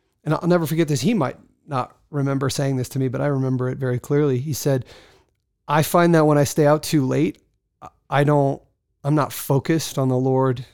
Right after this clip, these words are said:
in prayer. And that time with Jesus is really important. So I'm trying to, I'm trying to get to bed a little bit earlier, uh, so that I can maximize on my prayer time with God." And I was like, "Wow, that's,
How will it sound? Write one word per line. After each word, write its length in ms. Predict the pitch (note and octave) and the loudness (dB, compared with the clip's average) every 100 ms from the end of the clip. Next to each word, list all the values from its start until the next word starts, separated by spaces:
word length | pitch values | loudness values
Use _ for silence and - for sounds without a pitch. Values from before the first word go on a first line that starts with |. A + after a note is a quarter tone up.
| _ - | _ -10
in 160 | B2 | -8
prayer. 360 | A2+ B2+ G#2+ A2+ _ _ _ _ _ _ _ | -6 -6 -6 -12 _ _ _ _ _ _ _
And 260 | C3 C3 B2+ | -2 2 2
that 160 | B2+ - | 0 0
time 200 | C#3 C3 | -2 -2
with 100 | B2 | -2
Jesus 300 | C3 C3+ B2+ | -2 -2 -2
is 80 | |
really 180 | C3 C3 | 0 0
important. 320 | A#2 C3 D#3 | -2 -2 -4
So 100 | D3 | -4
I'm 100 | C3+ | -4
trying 280 | C3+ D3+ D3+ | -2 -2 0
to, 240 | C3 A#2+ B2+ _ - | -2 -4 -8 _ -14
I'm 80 | C#3 | -6
trying 160 | D3+ D#3+ | -2 0
to 60 | |
get 100 | D3 | 0
to 40 | B2 | 0
bed 180 | C3 - | -2 -2
a 80 | B2 | -4
little 340 | C3+ D#3+ G3 | 0 2 2
bit 200 | E3 - | 0 -4
earlier, 500 | - E3+ G3 B3+ C4+ _ _ _ _ _ _ - | -2 0 2 0 -6 _ _ _ _ _ _ -8
uh, 180 | B2+ - - | -8 -8 -10
so 220 | - D#3 | -2 2
that 120 | C#3+ | 4
I 120 | C#3 C#3 | 4 2
can 280 | - B2+ | 0 0
maximize 500 | B2+ B2+ - C3+ B2+ | 0 -2 -2 -2 -2
on 60 | B2 | -2
my 120 | A#2+ | -4
prayer 180 | - C#3 | -8 -10
time 240 | - A2+ | -8 -8
with 140 | A#2+ - | -10 -10
God." 320 | A2+ - - _ _ _ _ | -10 -12 -18 _ _ _ _
And 80 | - | -18
I 60 | - | -14
was 140 | C#3+ | -8
like, 180 | A#2+ A#2 D3+ | -8 -8 -14
"Wow, 600 | D#3+ F#3 A3 D3+ A#2 A2+ | -16 -8 -6 -4 -6 -4
that's, 400 | D#3 - - | -4 -4 -8